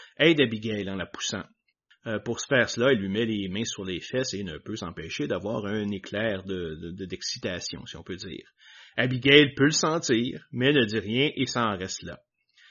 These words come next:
Quelques situations similaires se présentent ensuite pendant la prochaine année, mais c'est rare et en fait, on faisait ça juste pour s'amuser un petit peu.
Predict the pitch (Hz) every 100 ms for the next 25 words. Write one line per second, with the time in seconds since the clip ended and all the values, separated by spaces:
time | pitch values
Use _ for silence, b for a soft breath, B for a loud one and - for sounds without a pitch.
0 | b - 151 160 127 - - 127 131 135
1 | - 107 98 117 117 107 110 98 110 113
2 | 101 90 - 110 101 98 98 85 95 -
3 | 95 87 87 139 87 165 143 135 - 127
4 | 92 92 101 107 101 82 - 120 92 78
5 | 78 92 90 90 107 98 110 - 98 90
6 | - 95 92 98 92 - - 98